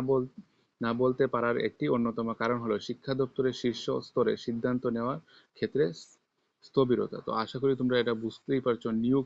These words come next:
প্রক্রিয়া সম্পূর্ণ, সম্পূর্ণ করার জন্য বা নিয়োগ প্রক্রিয়া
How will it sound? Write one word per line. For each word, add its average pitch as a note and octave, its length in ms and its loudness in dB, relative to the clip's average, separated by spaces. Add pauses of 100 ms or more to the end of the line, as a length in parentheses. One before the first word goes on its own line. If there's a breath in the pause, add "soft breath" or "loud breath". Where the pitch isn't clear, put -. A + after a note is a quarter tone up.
প্রক্রিয়া B2+ 340 0
সম্পূর্ণ, A#2 400 -6 (480)
সম্পূর্ণ B2+ 340 -2 (120)
করার G#2+ 240 -2
জন্য G#2 140 -6
বা G#2 140 -6
নিয়োগ A#2+ 340 -2
প্রক্রিয়া A#2 400 -4